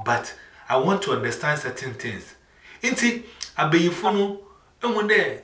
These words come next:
they work twenty-four hours. Nti ya fra ne Sunday no so, Sunday ni ya fra no ano so wa so dem. Oh, obi o wa so dem no, mo, mo, mo fra from dem no. Hwade. Nti,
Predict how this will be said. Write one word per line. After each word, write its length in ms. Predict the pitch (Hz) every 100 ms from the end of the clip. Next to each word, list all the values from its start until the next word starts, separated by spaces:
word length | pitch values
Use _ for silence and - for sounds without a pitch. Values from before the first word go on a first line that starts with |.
| -
they 140 | 175
work 360 | 170 202 233 233
twenty-four 480 | 196 180 - 180 175
hours. 300 | 151 135 -
Nti 200 | 208 220
ya 120 | 208
fra 200 | - 311
ne 80 | -
Sunday 480 | - 247 240 208 190
no 80 | 175
so, 360 | 180 170 - - -
Sunday 340 | - 285 262
ni 120 | 233 240
ya 100 | 240
fra 220 | 247 208
no 100 | 208
ano 180 | 196 -
so 200 | 160 143
wa 140 | 143
so 240 | - 180 170
dem. 340 | 143 139 - - - _ _ - 294
Oh, 260 | - - 196
obi 160 | 311
o 140 | 269 226
wa 180 | 233
so 240 | - 202 196
dem 180 | 175 165
no, 240 | 143 - - -
mo, 180 | 190 202
mo, 220 | 175 -
mo 160 | 180 196
fra 180 | 202 202
from 240 | 165 135
dem 160 | 139 139
no. 180 | 143 - - _ _ _ _ _ _ _ -
Hwade. 400 | - 156 160 196 - - _ _ _ - - - - - -
Nti, 400 | - 233 233